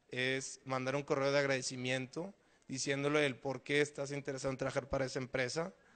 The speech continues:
este, y el por qué te gustó o cosas que te faltó aclarar en la, en la entrevista. Entonces, bueno, esos son los consejos para tu entrevista.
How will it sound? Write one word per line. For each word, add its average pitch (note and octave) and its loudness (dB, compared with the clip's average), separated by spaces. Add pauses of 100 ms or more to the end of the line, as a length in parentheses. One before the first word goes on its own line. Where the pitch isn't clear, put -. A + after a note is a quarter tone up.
(500)
este, B2 -2 (960)
y B2+ 0
el B2+ 2
por B2 -4
qué C3 -2
te C#3+ -2
gustó C3 4
o D3+ 6
cosas C#3+ 2
que D#3+ -2
te D#3+ -2
faltó C#3 4
aclarar C3+ 2
en C#3 0
la, C3 -2 (400)
en C3 -4
la B2+ 0
entrevista. B2 -2 (920)
Entonces, C#3 -2
bueno, C3 4
esos C#3 -2
son D#3 4
los D3+ 4
consejos C3 -4
para C3 -8
tu - -8
entrevista. C3+ -2